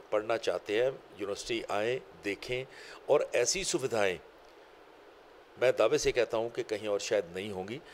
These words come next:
लेकिन अगर वो मेरे पास आते हैं तो वो test ज़रूर दें, क्योंकि जो भी बच्चा साठ प्रतिशत अंक प्राप्त करेगा, उसे कम से कम पाँच प्रतिशत छात्रवृत्ति जरूर दी जाएगी। अगर वो दस प्रतिशत में नहीं भी आता है तो पाँच प्रतिशत छात्रवृत्ति दी जाएगी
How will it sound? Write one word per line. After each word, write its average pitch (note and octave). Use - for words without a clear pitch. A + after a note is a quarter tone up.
लेकिन E3+
अगर C3
वो F3
मेरे D3
पास C#3
आते A2+
हैं C3+
तो D3
वो C#3+
test E3
ज़रूर A#2
दें, E2
क्योंकि D#3+
जो C#3
भी F#3
बच्चा D#3
साठ B2
प्रतिशत B2
अंक A2+
प्राप्त -
करेगा, A2
उसे D3+
कम D#3+
से F#3
कम F3
पाँच B2+
प्रतिशत A#2+
छात्रवृत्ति G#2+
जरूर G2+
दी E2
जाएगी। F2
अगर C3
वो D#3+
दस C3
प्रतिशत -
में D3
नहीं A2
भी E3
आता A2
है G2+
तो C#3+
पाँच C#3
प्रतिशत C3
छात्रवृत्ति A2+
दी G2
जाएगी G#2